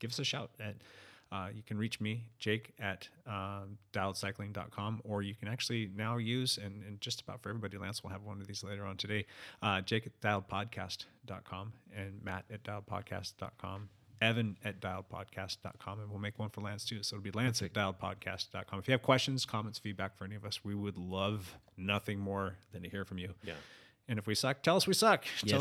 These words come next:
Speaker 1: us what we can fix and make better. So
Speaker 2: <laughs> Yeah.
Speaker 1: um,
Speaker 2: Well, and then as we get, you know, start to get more, more feedback, we'll, we'll add a segment of, of feedback to kinda address questions and
Speaker 1: Sure.
Speaker 2: stuff like that that
Speaker 1: Sure.
Speaker 2: people have, 'cause I think it'll be,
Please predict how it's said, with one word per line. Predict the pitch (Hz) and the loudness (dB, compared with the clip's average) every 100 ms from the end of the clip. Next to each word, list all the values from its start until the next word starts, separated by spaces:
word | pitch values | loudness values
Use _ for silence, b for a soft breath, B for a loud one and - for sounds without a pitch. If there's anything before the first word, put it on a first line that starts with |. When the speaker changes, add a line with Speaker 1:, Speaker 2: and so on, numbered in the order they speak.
| - | 10
Speaker 1:
us | |
what | 190 | 10
we | 175 | 10
can | 170 170 | 6 4
fix | - 170 - | 4 4 6
and | 120 | 8
make | 131 | 6
better. | 151 131 110 | 8 6 8
So | - 143 - | 8 6 6
Speaker 2:
<laughs> | 127 - B B B B B | 4 4 B B B B B
Yeah. | 92 98 | -4 -4
Speaker 1:
um, | 98 92 | -4 4
Speaker 2:
Well, | 147 | 6
and | 139 143 | 8 8
then | 135 | 6
as | 87 110 104 | 8 4 4
we | 95 | 2
get, | 87 - | 2 2
you | 104 | 2
know, | 80 | 2
start | 92 | -2
to | 90 | -2
get | |
more, | 76 82 69 | -2 -4 -4
more | 82 64 | -8 -8
feedback, | - 90 76 73 - | -6 -4 -2 -4 -4
we'll, | 92 90 | -4 0
we'll | 98 - | 0 4
add | 85 | 4
a | 85 | 2
segment | - 85 82 78 | -2 -6 -6 -8
of, | 78 - - | -8 -12 -12
of | 87 | -12
feedback | - 85 76 78 76 - | -8 -10 -8 -10 -10 -12
to | 82 | -10
kinda | 90 78 | -6 -6
address | 80 85 80 | -4 -4 -4
questions | - 78 - 95 117 | -4 -4 -2 0 2
and | 135 | 2
Speaker 1:
Sure. | |
Speaker 2:
stuff | 92 | 2
like | 104 95 | -2 -2
that | 104 | -2
that | - | 2
Speaker 1:
Sure. | 113 | 4
Speaker 2:
people | 117 | 6
have, | 117 120 | 4 2
'cause | 113 107 | 0 0
I | |
think | 110 117 | -2 -2
it'll | 101 | 0
be, | 92 | -2